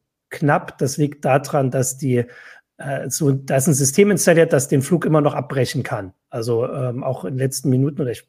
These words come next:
weiß nicht, ob sogar kurz nach dem Start. Und dieses System ist,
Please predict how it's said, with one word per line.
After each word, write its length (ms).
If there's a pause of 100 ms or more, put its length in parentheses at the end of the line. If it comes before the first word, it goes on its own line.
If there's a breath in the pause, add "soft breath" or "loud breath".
weiß 180
nicht, 160
ob 120
sogar 260
kurz 260
nach 120
dem 60
Start. 320
Und 120
dieses 320
System 420
ist, 300